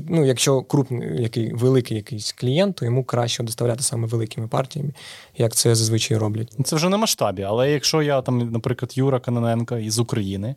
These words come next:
Speaker 1: Мгм.
Speaker 2: хочу таким бізнесом зайнятися. Я, до речі, після вчорашнього проглядання,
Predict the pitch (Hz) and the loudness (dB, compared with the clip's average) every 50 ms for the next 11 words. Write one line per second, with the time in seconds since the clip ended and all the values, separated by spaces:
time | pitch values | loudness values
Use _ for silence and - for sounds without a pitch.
0 | - _ 131 127 123 123 123 120 123 123 _ _ - - - 135 135 - - 127 | -6 _ 0 2 2 4 2 0 -2 -4 _ _ -8 -2 0 0 2 2 0 -2
1 | - - - 123 117 120 120 117 117 - - 123 110 110 117 110 101 101 98 - | -2 -2 0 2 2 4 4 4 2 2 2 0 0 2 2 2 2 0 -2 -4
2 | 110 - 117 117 110 120 120 120 - - 117 123 - - 117 - - 123 120 117 | -4 -2 0 0 2 4 4 2 2 0 -2 -2 -2 -2 -4 -2 2 2 2 2
3 | - - 117 107 107 - - 113 107 104 110 104 113 113 110 110 107 107 107 104 | 2 0 0 -2 -2 0 0 0 0 0 0 0 0 2 2 2 0 0 0 0
4 | 104 104 107 107 104 | 0 0 0 -2 -2